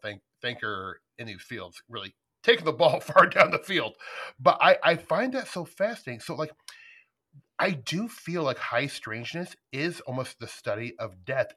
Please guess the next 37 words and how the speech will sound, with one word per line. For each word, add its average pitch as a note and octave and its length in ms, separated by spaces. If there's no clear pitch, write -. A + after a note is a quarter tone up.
in A#2+ 100
a, C3 40
in C3 100
a B2 60
very C3+ 280
constructive A#2+ 800
way. D#3 320
It's - 160
the D3 100
mysteries E3+ 480
of D3 120
life. E3+ 240
It's D3 200
like, F3 280
it's E3+ 260
the E3 100
same A3+ 300
thing E3 260
to C3+ 80
me. B2 100
It's G#2+ 80
like, A2+ 140
what E3+ 180
happens F3 280
to D#3 100
us C3+ 140
after B2+ 220
we, B2 80
after A#2 220
we A2+ 60
die? G2 280
We D3 200
will E3 180
never C3 260
know, G2+ 260
I'm E2 100
convinced. - 500